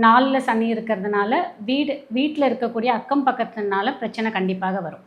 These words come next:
அதுல கொஞ்சம் கவனம் வேணும். இவங்க மேல தப்பே இல்லைனாலும் அவங்க ஏதாவது ஒண்ணு சொல்லி அக்கம் பக்கத்துல சின்ன பிரச்சனை பெருசா போய் பூதாகரமா வெடிக்கிறதுக்கான வாய்ப்பு அதிகமா இருக்கு. அதே மாதிரி இவங்க ஏற்கனவே ஏதோ இடம் வாங்கி போட்டிருப்பாங்க,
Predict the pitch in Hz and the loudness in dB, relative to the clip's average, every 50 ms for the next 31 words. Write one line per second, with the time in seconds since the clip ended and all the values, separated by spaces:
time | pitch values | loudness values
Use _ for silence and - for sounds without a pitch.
0 | _ _ - 220 208 226 269 254 254 226 220 247 240 220 190 185 202 202 202 190 | _ _ -2 0 0 2 0 0 2 2 2 2 2 2 2 2 2 2 2 0
1 | 175 165 170 185 226 226 220 233 240 240 240 240 233 233 240 277 294 294 - 196 | 0 -4 -6 -4 -2 -2 0 0 2 2 2 4 4 4 4 4 4 4 2 0
2 | - - - - 262 269 269 247 226 220 214 208 202 208 208 240 285 262 233 220 | 0 0 2 4 6 6 6 4 2 2 2 4 4 4 4 4 2 2 2 0
3 | 214 220 220 214 208 214 208 220 226 233 226 233 220 208 202 196 202 202 190 196 | 2 2 2 2 0 2 4 6 6 6 6 4 2 0 0 -2 -2 -4 -4 -2
4 | 208 254 311 - 226 214 - 233 233 233 226 226 220 233 285 277 - 302 294 302 | -2 -2 -2 -2 -4 -2 -2 -2 0 0 -2 -2 -4 -8 -8 -6 -4 0 2 4
5 | 311 320 320 349 339 311 247 233 233 226 214 254 277 - 226 208 214 190 - 247 | 6 6 6 6 4 2 0 0 0 0 0 0 0 -2 -4 -6 -6 -2 2 2
6 | 247 240 240 233 254 220 208 208 190 214 214 196 202 180 196 220 220 190 180 196 | 2 4 2 0 -2 -2 0 2 4 4 4 4 2 0 0 0 -2 -2 -2 -4
7 | 190 208 190 190 185 196 220 285 240 190 170 175 175 - 170 156 170 160 165 165 | -6 -6 -8 -8 -6 -4 -4 -2 -2 -4 -4 -4 -4 -4 -4 -4 -4 -6 -6 -6
8 | 156 - - - - - - - - 208 220 233 254 294 302 269 240 233 262 285 | -8 -10 -12 -18 -20 -20 -12 -2 2 4 6 6 6 8 8 6 6 4 4 4
9 | 285 262 233 220 220 233 254 285 262 - 294 285 277 285 311 294 247 226 254 262 | 2 2 2 4 6 6 6 6 4 2 2 2 4 4 4 4 4 4 4 4
10 | 240 226 220 254 277 311 277 262 254 - - 240 226 233 226 220 - 214 202 196 | 4 6 6 8 6 6 6 4 2 0 0 -2 -2 -2 -2 0 2 2 4 2
11 | 180 | 2